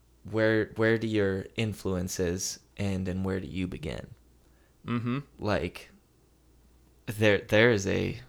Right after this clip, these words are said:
Speaker 1: thick gray area there. 'cause when I go see a musician, the,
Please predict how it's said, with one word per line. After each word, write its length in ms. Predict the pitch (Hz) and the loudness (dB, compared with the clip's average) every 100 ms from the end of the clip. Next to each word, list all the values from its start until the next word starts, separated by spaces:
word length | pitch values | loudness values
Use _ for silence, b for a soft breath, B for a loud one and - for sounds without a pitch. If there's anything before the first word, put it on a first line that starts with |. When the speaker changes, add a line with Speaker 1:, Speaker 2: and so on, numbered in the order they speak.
| - | -20
Speaker 1:
thick 480 | - - - 185 - | -20 -12 6 6 6
gray 340 | - 123 123 107 | 2 2 4 4
area 440 | 123 110 87 87 | 4 2 0 -4
there. 340 | 78 78 71 - B B B B - | -4 -4 -6 -10 B B B B 2
'cause 180 | 117 | 2
when 140 | 110 113 | 4 4
I 100 | 143 | 4
go 160 | 131 | 4
see 560 | 104 - 117 101 95 101 - _ _ - | 4 2 2 2 0 -4 -12 _ _ -2
a 180 | 101 | 0
musician, 640 | 98 98 98 110 - 90 92 | 0 0 2 0 0 -4 -4
the, 180 | - 95 | -6 -8